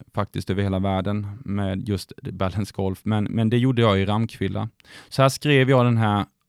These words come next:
uppsatsen på hundratjugo sidor som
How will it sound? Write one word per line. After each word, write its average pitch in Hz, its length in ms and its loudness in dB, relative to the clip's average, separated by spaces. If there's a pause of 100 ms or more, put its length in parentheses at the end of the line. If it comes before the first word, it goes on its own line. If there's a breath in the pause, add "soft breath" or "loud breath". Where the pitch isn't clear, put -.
uppsatsen 104 680 -2
på 101 160 -2
hundratjugo 101 560 0
sidor 101 400 0
som 98 300 0